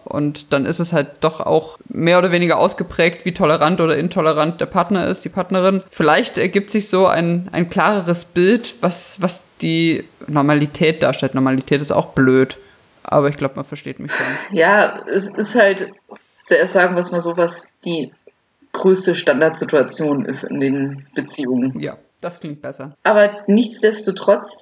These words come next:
Speaker 2: ähm, wir freuen uns für Mike, dass er eine so tolerante Frau hat und dass, dass er sein Hobby aus-, äh, ausführen kann, wie er das möchte.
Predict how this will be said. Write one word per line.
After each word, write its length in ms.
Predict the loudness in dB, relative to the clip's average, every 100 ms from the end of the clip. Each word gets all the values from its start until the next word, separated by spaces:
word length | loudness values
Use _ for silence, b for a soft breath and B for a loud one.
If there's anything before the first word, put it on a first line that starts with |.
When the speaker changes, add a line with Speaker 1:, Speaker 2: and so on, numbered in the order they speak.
| 0
Speaker 2:
ähm, 280 | 2 2 2
wir 140 | 0
freuen 300 | 2 2 2
uns 180 | 2 -2
für 100 | -2
Mike, 280 | 0 0 0
dass 200 | -2 -2
er 520 | 2 4 4 2 2
eine 260 | 0 0 -2
so 160 | -2 -2
tolerante 560 | 2 2 4 2 -2
Frau 360 | -4 2 2 4
hat 280 | 0 -2 -10 _ _ _ _ -20 -4
und 560 | 2 4 2 0 -2 0
dass, 340 | 0 -2 -10 -2
dass 300 | -2 -2 -8
er 280 | 2 2 4
sein 240 | 0 -2
Hobby 280 | -2 0 2
aus-, 460 | 4 2 0 -10 -8
äh, 300 | -2 2 2
ausführen 420 | 2 -2 -2 -4 -2
kann, 240 | -4 -4
wie 120 | 0
er 120 | 2
das 220 | 2 -2 -4
möchte. 340 | -4 -2